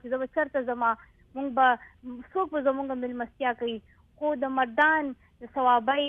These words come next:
او د نوخار خلکو مو او د پېښور خلکو مو داسې ویلکم کړو چې موږ ته یو سیکنډ هم دا محسوس نه شو چې موږ، یعنې خپل له کور نه جدا شوي یو، موږ خپل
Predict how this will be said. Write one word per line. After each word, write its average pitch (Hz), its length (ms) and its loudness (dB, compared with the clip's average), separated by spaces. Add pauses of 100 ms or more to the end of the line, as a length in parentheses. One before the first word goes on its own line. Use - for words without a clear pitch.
(100)
او 247 120 4
د 233 140 -2
نوخار 277 400 0
خلکو 285 260 -8
مو 285 120 0
او 240 200 0
د 220 80 -4
پېښور 294 460 0
خلکو 285 240 -4
مو 277 160 -8
داسې 285 240 -10
ویلکم 285 360 -2
کړو 233 140 -2 (360)
چې - 120 -16
موږ 311 140 0
ته 311 120 0
یو 339 160 -2
سیکنډ 349 360 -2
هم 320 120 -4
دا 262 140 4
محسوس 240 380 -10
نه 262 120 -6
شو 254 100 -4
چې 247 220 -8
موږ، 262 140 -4 (640)
یعنې 240 480 0
خپل - 320 -4
له 254 40 2 (100)
کور 294 180 0
نه 269 140 -2
جدا 240 160 6 (100)
شوي 262 160 -2
یو، 247 140 -4
موږ 254 120 -4
خپل 254 160 -6